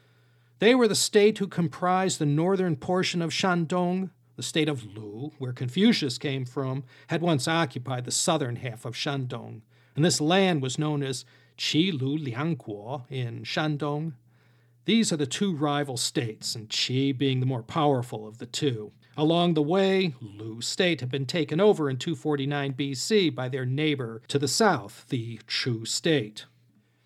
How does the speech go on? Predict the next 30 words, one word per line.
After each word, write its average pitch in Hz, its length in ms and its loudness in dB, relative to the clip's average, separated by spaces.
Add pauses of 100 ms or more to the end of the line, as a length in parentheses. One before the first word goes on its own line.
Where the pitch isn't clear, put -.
(240)
With 143 140 -2
only 190 300 6
Qi 165 500 0
left 175 240 -2
standing 208 600 2
to 143 80 -4
take 170 280 -2
on 165 140 2
the 165 80 2
Qin 135 440 -4
state 180 600 2
and 113 180 -10
Ying 147 300 2
Zheng's 156 400 0
generals 131 560 2
going 131 300 -2
at 139 160 0
it 113 100 -8
full 156 300 2
throttle, 156 680 2 (360)
the 143 120 -2
Qi 123 500 -4
rulers 139 520 2
knew 135 200 0
the 110 220 -10
end 123 200 -10
had 147 180 -8
come 131 280 -2
for 117 160 -10
them. 107 360 -14